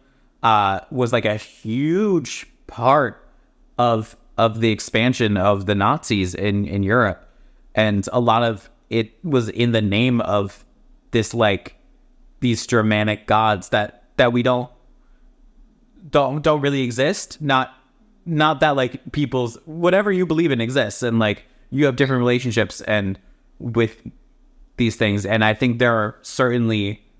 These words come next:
ways to have relationships with these, like, Norse and Germanic gods that are devoid from the relationship with fascism. But, like, we see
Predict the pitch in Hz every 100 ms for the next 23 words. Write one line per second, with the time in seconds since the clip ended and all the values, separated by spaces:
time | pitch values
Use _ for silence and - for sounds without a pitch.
0 | _ _ _ _ _ 131 120 113 110 107
1 | - - 117 107 95 92 - _ - -
2 | 123 113 110 107 120 113 107 - 107 -
3 | 107 107 - - 117 107 107 107 110 123
4 | 113 117 110 104 107 - - 139 131 101
5 | 101 101 101 - _ _ _ - 120 113
6 | 101 - 120 113 107 104 - _ _ _
7 | _ _ 135 147 123 120 113 120 - 123
8 | 123 127 127 131 135 151 139 - 147 -
9 | 156 147 151 147 143 151 - - 180 175
10 | 110 76